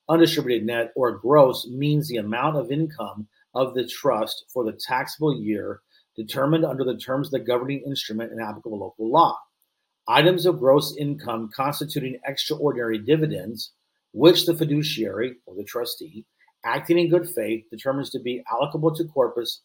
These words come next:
under the terms of the governing instrument and locable and applicable local law, shall not be considered income." Now remember, if something's not income, it's not taxable, all right?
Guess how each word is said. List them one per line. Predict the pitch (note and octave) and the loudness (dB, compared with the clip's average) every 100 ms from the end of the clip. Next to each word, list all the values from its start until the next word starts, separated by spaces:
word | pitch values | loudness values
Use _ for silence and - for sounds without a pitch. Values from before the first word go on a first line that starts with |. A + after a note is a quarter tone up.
| _ | _
under | C3 D#3 | -4 0
the | F3+ | 0
terms | - C3+ C3+ B2+ | 0 -4 -2 -6
of | - G#2+ | -10 -12
the | |
governing | G2 A#2 C3 D#3 | -4 -2 0 -2
instrument | C#3 A#2+ - A2+ A2 - | -4 -8 -8 -10 -12 -6
and | C#3 D#3 C#3 | -2 2 2
locable | C#3+ C3+ C3+ A#2+ - - | 0 0 -2 -2 -8 0
and | D3 D#3 D3+ | 2 2 0
applicable | C3+ D3+ D#3 D3+ A#2+ | -2 -2 -2 -2 0
local | A#2 A2+ G#2 | -2 -2 0
law, | C3+ C#3 C3+ - _ _ - | 4 4 2 -4 _ _ -6
shall | - - C#3+ C#3+ D3 B2+ | 0 6 6 8 6 4
not | C3+ C#3 C#3 G#2+ | 0 2 0 -2
be | B2 B2 - | -6 -6 -6
considered | B2 - B2 A2 A#2+ A2+ - - | -10 -6 -2 0 -2 -4 -8 -2
income." | D#3+ D3+ D3+ G#2+ D2+ _ _ _ _ _ _ _ _ _ | 2 2 0 -4 -10 _ _ _ _ _ _ _ _ _
Now | - | -2
remember, | C#3 F3 C3+ - | 4 6 4 -2
if | C3 - | -8 -4
something's | D3 D3+ D#3 | -2 0 0
not | D#3+ D#3 D#3 | 0 0 0
income, | F#3+ G#3 B2+ G#2+ G#2+ - | -4 -4 -6 -8 -10 -12
it's | A2+ - | -12 -10
not | A#2+ B2+ - _ - | -8 -10 -12 _ -12
taxable, | - D3+ - - D#2 D2+ - _ _ _ | -6 -4 -6 -10 -12 -14 -20 _ _ _
all | F#2 | -10
right? | G2+ F3 F3+ | -2 -2 -2